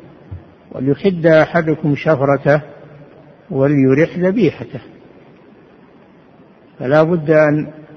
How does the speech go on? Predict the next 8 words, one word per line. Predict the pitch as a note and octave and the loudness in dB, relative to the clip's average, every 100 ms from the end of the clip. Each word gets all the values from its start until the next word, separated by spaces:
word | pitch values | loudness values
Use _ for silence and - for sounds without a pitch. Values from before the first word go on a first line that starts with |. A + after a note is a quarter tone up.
| - - - | -20 -20 -10
أن | C#3 C#3 | -6 -4
تكون | C#3+ - F3 E3 | -4 0 2 4
الآلة | D3+ C#3+ E3+ D3+ D3 C3+ | 2 2 4 4 4 2
التي | C#3 C#3 C#3+ D#3 | 2 0 -2 0
ينفذ | C#3+ C3+ E3 - F3+ C#3 - | 0 0 -2 -2 -4 -4 -6
فيها | D#3 D3+ C#3+ | -2 0 0
القصاص | C#3 C3 - E3 F#3 F3+ - - - - - - - - A3 | -2 -8 -4 0 0 -2 -14 -20 -20 -20 -20 -20 -20 -20 -10
مجهزة | D#3 D3+ E3+ C#3 C#3+ C3 C#3 C3+ - | -2 2 2 2 0 2 2 0 -4